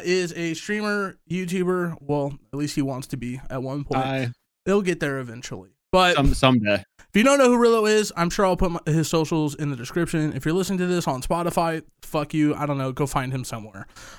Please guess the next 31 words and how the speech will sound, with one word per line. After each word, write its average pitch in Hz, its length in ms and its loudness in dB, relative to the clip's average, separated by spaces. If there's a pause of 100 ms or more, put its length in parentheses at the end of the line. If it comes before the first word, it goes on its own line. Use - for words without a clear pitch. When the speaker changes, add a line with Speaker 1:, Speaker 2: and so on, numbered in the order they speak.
(120)
Speaker 1:
Um, 240 580 4 (420)
but 214 120 4
yeah, 240 180 6
he, 208 260 4 (120)
you 175 120 4
know, 165 80 4
you 156 180 2
work 175 220 0
for 170 120 4
nasa, 139 600 -2 (220)
right? 120 280 -4 (280)
I 127 80 -4
guess 135 160 -4
that's 123 140 -4
Speaker 2:
Uh, 113 220 -2
that 110 160 2
is 117 160 2
true. 113 360 4
That's 95 100 -4 (160)
Speaker 1:
that's - 60 -8
Speaker 2:
kinda 131 180 4
like 127 240 6
my, 107 480 2 (140)
I 107 100 -2
feel 127 180 2
like 117 160 4
that's 113 260 0
my, 104 500 -2 (180)
uh, 95 420 -4 (680)
Speaker 1:
whole 143 140 -2
spiel. 135 560 -6